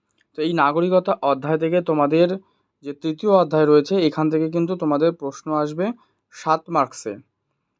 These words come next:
ঠিক আছে? এখান থেকে তোমাদের সাত মার্কসের কিন্তু প্রশ্ন আসবে এই ইউনিট থ্রি অর্থাৎ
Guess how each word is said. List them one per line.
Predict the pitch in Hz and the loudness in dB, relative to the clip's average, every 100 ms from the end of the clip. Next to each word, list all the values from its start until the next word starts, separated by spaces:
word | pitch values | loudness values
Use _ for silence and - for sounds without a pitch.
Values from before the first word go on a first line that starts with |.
| _ _ - | _ _ -10
ঠিক | 180 | -6
আছে? | 196 165 104 | -2 -2 -2
এখান | 143 165 | -2 -2
থেকে | 160 180 | -2 -2
তোমাদের | 185 160 156 196 233 | 0 0 2 0 -2
সাত | - 147 143 - | -2 0 0 -4
মার্কসের | 165 165 - 165 175 | -6 -6 -6 -8 -4
কিন্তু | 160 160 196 | -6 -4 -4
প্রশ্ন | 156 143 - 160 - | -4 -4 -4 -8 -2
আসবে | 135 131 135 151 120 - _ _ _ _ - | -2 -2 2 2 2 -2 _ _ _ _ -12
এই | 139 | -6
ইউনিট | 135 147 160 202 - _ | -4 -2 -2 -4 -10 _
থ্রি | - 143 | -12 -8
অর্থাৎ | 113 120 180 | -8 -6 -4